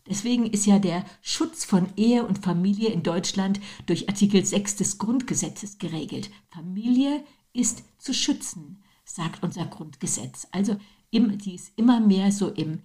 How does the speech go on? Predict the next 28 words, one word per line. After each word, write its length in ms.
in 220
Auflösung. 920
So, 120
das 260
war 120
so 140
mein 380
einer 400
Punkt. 560
Und 80
dann 140
habe 140
ich 100
mich 260
mit 240
einem 460
werteorientierten 1120
jungen 360
Mann 220
unterhalten. 840
Ehrlich, 420
der 180
ist 420
gläubig 1000
und 340
der 300
liebt 480
Familie. 960